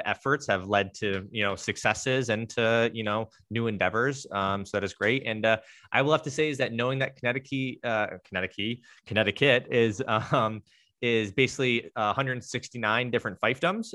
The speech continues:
Um, I think maybe, uh, this is a good state to kind of, uh, do the small town kind of side and get people kind of talking, uh, and kind of going it up. So, uh,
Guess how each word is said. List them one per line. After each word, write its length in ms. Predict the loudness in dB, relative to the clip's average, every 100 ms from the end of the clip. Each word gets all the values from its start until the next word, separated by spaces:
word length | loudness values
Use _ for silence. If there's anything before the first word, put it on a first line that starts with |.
| 0
Um, 180 | 0 2
I 80 |
think 300 | 0 0 -4
maybe, 420 | -4 -4 -2 -2 0
uh, 120 | 0 -2
this 160 | -6
is 60 | -2
a 80 | 0
good 180 | 0 2
state 300 | 2 2 0
to 80 |
kind 240 | 0 2 4
of, 200 | 2 2
uh, 100 | 0
do 100 | 0
the 80 | -6
small 260 | -4 -4
town 260 | -2 -2 -2
kind 180 | -4 -6
of 40 |
side 320 | -4 -2 -2
and 80 | 0
get 160 | 0 0
people 220 | -4 -2
kind 160 | -2 -2
of 80 |
talking, 500 | 2 0 2 -2 -2 -2
uh, 340 | 2 4 4
and 100 | 0 -4
kind 100 | -2
of 80 |
going 240 | 0 -2 0
it 60 |
up. 140 | -2 -2
So, 260 | -4 -2 0
uh, 160 | -2